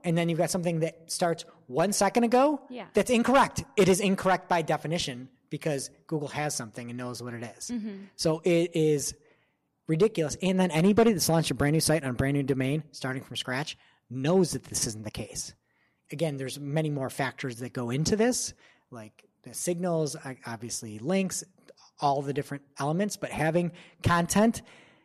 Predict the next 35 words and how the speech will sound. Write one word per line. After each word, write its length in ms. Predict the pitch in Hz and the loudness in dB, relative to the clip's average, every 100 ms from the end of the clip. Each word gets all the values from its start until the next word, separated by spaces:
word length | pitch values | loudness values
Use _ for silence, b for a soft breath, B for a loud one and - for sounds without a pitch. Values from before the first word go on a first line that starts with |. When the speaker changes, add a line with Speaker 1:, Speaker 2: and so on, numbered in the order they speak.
| b - | b -2
Speaker 1:
that 280 | 139 165 160 | 0 2 2
is 200 | 151 - | 0 0
older 400 | 151 170 208 254 - | 2 4 6 6 4
and 260 | 160 151 | 2 2
has 160 | 143 156 | 0 0
been 180 | 156 160 | 2 2
discovered 580 | 156 - 165 175 247 233 | 2 4 4 6 6 4
and 180 | - 165 | 0 0
has 340 | 147 151 147 135 | 0 0 0 -2
these, 340 | 156 151 131 b b b b - | -2 -2 -4 b b b b -20
th-, 120 | 170 - | -20 -18
this, 520 | 143 165 143 147 - - _ _ | -18 -8 -2 -2 -4 -14 _ _
I 60 | 190 | 0
mean, 280 | 180 160 156 - _ | 0 0 -4 -12 _
that's 300 | 151 175 175 | 0 2 2
crazy 420 | - 185 180 156 160 | 0 4 4 2 -2
to 100 | 139 | -2
say 220 | 147 117 | -2 -4
that. 240 | 101 98 _ - | -6 -14 _ -12
Speaker 2:
Yeah. 220 | 233 175 196 - - | -10 -10 -14 -14 0
Speaker 1:
And 80 | |
that's 180 | 175 180 | 2 4
wrong. 440 | 170 185 120 120 - | 4 4 2 -4 -2
And 160 | 160 160 | 0 2
again, 400 | 151 147 123 120 _ _ _ _ _ - | 2 2 0 -8 _ _ _ _ _ -4
I 80 | |
don't 140 | 147 143 | -4 -2
care. 240 | 151 131 | -2 -2
It's 180 | 123 - | -4 -6
wrong. 360 | 135 139 107 113 | -4 -4 -6 -12
It's, 180 | 131 - 131 | -12 -12 -10
I, 120 | 143 131 | -10 -6
I've, 260 | 139 120 - | -6 -6 -4
I've 300 | 147 139 131 | -4 -4 -6
launched 540 | 135 160 165 - - | -2 -2 -2 -6 -10